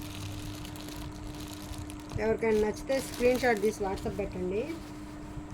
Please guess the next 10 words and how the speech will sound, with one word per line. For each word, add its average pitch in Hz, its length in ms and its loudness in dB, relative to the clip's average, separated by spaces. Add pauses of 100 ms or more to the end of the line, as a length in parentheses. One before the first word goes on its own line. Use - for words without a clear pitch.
(200)
So, 226 100 4 (2250)
ఇది 220 220 4
హ్యాండ్స్ 226 420 4 (220)
ఇలా 196 200 6
వస్తాయి, 202 380 2 (1300)
బాటిల్ 226 420 6
గ్రీను. 196 360 4 (3750)
ఇది 208 160 4
వచ్చేసి, 240 560 4 (240)
మ్, 208 400 6